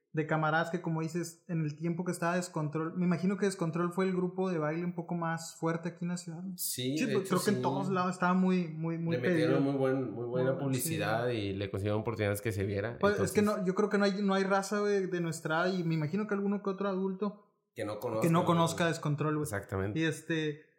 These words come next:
Speaker 1: y sí, güey, como dices, a todos los que querían estar en algo así, ya los identificabas en la... Pues, hablando de primaria, güey, con eso, de que, que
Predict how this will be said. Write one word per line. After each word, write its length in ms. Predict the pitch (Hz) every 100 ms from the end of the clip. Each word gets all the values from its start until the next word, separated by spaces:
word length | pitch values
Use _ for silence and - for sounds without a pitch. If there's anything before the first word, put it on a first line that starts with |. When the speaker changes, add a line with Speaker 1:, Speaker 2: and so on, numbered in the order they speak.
| _ _ _ -
Speaker 1:
y 140 | 190
sí, 100 | 226
güey, 140 | 262
como 160 | 214 196
dices, 300 | 202 214 -
a 160 | 190 180
todos 220 | 190 208
los 140 | 226 220
que 160 | 196 185
querían 960 | 180 175 190 202 202 196 185 170 165 165
estar 340 | 160 175 175
en 100 | 185
algo 180 | 185 185
así, 460 | 185 196 196 - _ _
ya 180 | 175 175
los 200 | 180 185
identificabas 680 | 180 170 151 147 160 165
en 120 | 175 165
la... 480 | 156 151 139 135 -
Pues, 100 | 196
hablando 320 | 185 180 196
de 40 | 180
primaria, 400 | 165 165 185 196
güey, 220 | 202 - - - _ _
con 200 | 156 156
eso, 300 | 151 147 143 -
de 120 | 151
que, 140 | 147
que 220 | 147 156